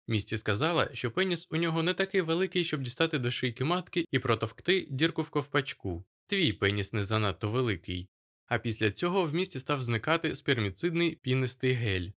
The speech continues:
Це стало їй в грубі гроші. Кожну баночку Місті встигала використати не більше разу, а потім знаходила її порожньою.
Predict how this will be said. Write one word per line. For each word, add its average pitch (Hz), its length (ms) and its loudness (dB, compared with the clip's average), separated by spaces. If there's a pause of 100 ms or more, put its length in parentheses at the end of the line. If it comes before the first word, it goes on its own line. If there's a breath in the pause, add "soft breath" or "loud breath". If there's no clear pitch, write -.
(120)
Це 104 160 0
стало 151 340 0
їй 113 240 0
в 101 40 -8
грубі 127 380 0
гроші. 107 600 0 (120)
Кожну 110 360 2
баночку 131 480 2
Місті 143 280 -2
встигала 123 440 0
використати 113 600 0
не 151 140 2
більше 139 340 0
разу, 120 420 2
а 107 100 2
потім 170 340 0
знаходила 131 520 2
її 98 200 2
порожньою. 98 760 0